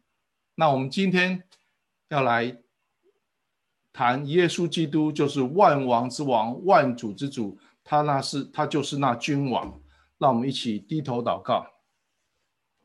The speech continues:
慈悲天父，我们真是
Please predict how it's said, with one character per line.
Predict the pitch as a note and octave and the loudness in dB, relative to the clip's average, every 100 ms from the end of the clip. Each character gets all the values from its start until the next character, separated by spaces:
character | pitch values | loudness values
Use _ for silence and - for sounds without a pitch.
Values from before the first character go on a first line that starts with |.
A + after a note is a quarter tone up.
| _ _ _ _ _ _ _ _ _ _ _ _ _ _ _ _ _ _ _ _ _ _ _ _ _ _ _ | _ _ _ _ _ _ _ _ _ _ _ _ _ _ _ _ _ _ _ _ _ _ _ _ _ _ _
慈 | - F#3 | -8 4
悲 | G3+ | 6
天 | G3+ F#3+ | 6 4
父， | F3 | 4
我 | C3+ | 4
们 | B2 A#2+ B2 C#3 | 4 2 0 -2
真 | C#3 C#3+ | 0 0
是 | C#3+ - C#3+ B2+ A#2 | 0 -2 -2 0 -2